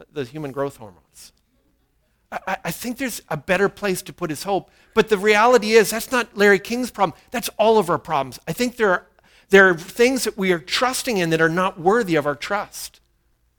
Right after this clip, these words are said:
And if you're, if you're feeling that this morning, if the Holy Spirit puts something on your heart, admit that to him. Confess the ways that you have put your hope somewhere else.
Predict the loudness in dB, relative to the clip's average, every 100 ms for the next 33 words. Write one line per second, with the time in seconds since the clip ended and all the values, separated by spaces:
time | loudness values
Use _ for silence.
0 | _ _ _ _ _ _ _ _ _ _
1 | -4 -4 0 0 0 -4 _ 0 0 -2
2 | -6 -8 -4 -4 -2 -4 -4 -8 -4 -2
3 | -2 -2 -6 -6 -6 -6 -4 -2 -4 _
4 | -10 -8 -8 -6 -6 -6 -6 -6 -6 -8
5 | -4 -4 -4 _ _ _ _ _ -6 -4
6 | -6 -6 -8 -8 -8 -14 -16 -20 _ _
7 | _ _ _ _ _ _ _ _ _ _
8 | _ _ -6 -4 -2 -4 -4 -4 -4 -2
9 | -2 -4 -6 -6 -6 -6 -8 -6 -4 -4
10 | -6 -16 _ _ _ _ _ _ _ _
11 | _ _ _ -14 -6 -4 -4 -4 -10 -10
12 | -12 -10 -12 -12 -16 -20 -20